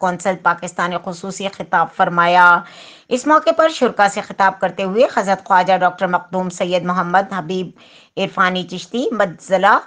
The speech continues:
अल-कुद्स ने कहा कि नबी अकरम सल्लल्लाहु अलैहि वालैहि वसल्लम की जिंदगी हमारे लिए मशाल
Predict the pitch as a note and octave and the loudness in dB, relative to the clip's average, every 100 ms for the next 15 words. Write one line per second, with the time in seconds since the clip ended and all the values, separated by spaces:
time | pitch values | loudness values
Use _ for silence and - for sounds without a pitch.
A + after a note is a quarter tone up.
0 | - - - _ - A3+ B3+ C4 - C4 | -10 -20 -20 _ 0 0 0 -4 -4 -2
1 | C#4+ C#4 B3 C4 C#4+ C4+ G#3 F3+ F#3+ F#3 | -2 2 2 2 2 -2 -4 -2 -2 0
2 | G#3 A#3 C4+ A#3 G#3+ G3 G3 A3 C#4 B3+ | 0 -2 0 0 0 0 2 4 2 -2
3 | G#3+ F#3+ F#3+ F#3 F3+ F3+ F3+ F#3 F3 F3+ | 0 0 0 0 4 4 4 -4 -4 -6
4 | B3+ C#4+ C4+ A3+ F#3 F3 F3+ F3+ G3 F#3 | -4 -4 -4 -6 -6 -6 -6 -6 -4 0
5 | E3+ F3+ F3 A3 C4+ G3 - F3+ | 0 0 -2 -4 -2 -2 0 -2